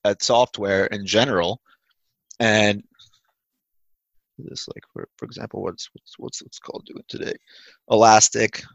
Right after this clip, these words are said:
bounce a little bit. I mean, this is, this is the thing, you know, like, you've Trade Desk today is up ten percent,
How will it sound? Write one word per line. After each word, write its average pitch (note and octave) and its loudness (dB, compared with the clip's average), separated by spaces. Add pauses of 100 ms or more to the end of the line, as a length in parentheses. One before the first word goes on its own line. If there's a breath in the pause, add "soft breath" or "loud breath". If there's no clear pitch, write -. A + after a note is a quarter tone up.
(140)
bounce G#2 -4
a G#2+ -10
little G#2 -2
bit. G2+ 4
I - -20 (340 loud breath)
mean, F#3+ 2
this G3+ 2
is, F#3+ 0
this F#3 2
is E3 -4
the D3+ -4
thing, B2 0
you F#2+ -6
know, G2 -4 (440 soft breath)
like, G#2+ -4
you've A2+ 2
Trade B2 6
Desk A2+ 6
today G#2+ 2
is G#2 2
up G2 2
ten G#2 -8
percent, - -8